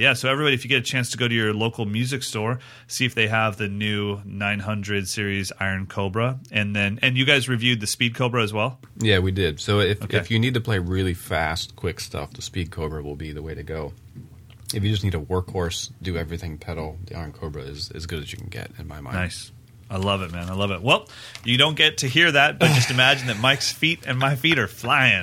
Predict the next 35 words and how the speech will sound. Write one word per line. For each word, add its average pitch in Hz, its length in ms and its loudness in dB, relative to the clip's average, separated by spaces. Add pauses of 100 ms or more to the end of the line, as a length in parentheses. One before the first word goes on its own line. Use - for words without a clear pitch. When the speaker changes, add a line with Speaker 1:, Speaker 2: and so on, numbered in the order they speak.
(160)
Speaker 1:
All 151 280 6
right, 151 260 8
let's 131 200 -2
get 156 140 2
to 151 80 -2
some 135 200 -4
listener 131 320 0
questions. 113 680 -4 (880)
Speaker 2:
All 98 340 -2
right, 80 360 -4
where 98 140 -2
are - 20 -2
we 90 160 -2
at? 80 240 -2
First - 760 -4
one 123 400 2
is 110 260 0
from 127 680 -4 (720)
Josh 110 320 0
Doyle. 104 360 6 (1700)
He 107 100 -6
says 101 260 -2
he 104 120 0
recently 101 440 0
bought 92 280 4
a 87 60 2
chrome 95 300 0
over 90 200 2
brass 87 460 0
Pearl 95 360 0
Jupiter 85 500 -2
snare, 73 340 -6
which 80 240 -10
is 82 160 -10
a 76 200 -8